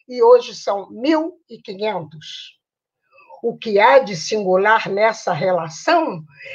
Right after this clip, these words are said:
é a atitude das irmãzinhas de aprendizado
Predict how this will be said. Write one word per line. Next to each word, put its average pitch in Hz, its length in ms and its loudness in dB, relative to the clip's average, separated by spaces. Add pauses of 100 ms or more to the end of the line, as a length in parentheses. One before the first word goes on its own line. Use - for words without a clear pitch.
(120)
é 285 160 6
a 262 220 6
atitude 359 760 -2
das 269 340 4
irmãzinhas 247 1000 -2 (220)
de 233 160 -4
aprendizado 277 1600 -2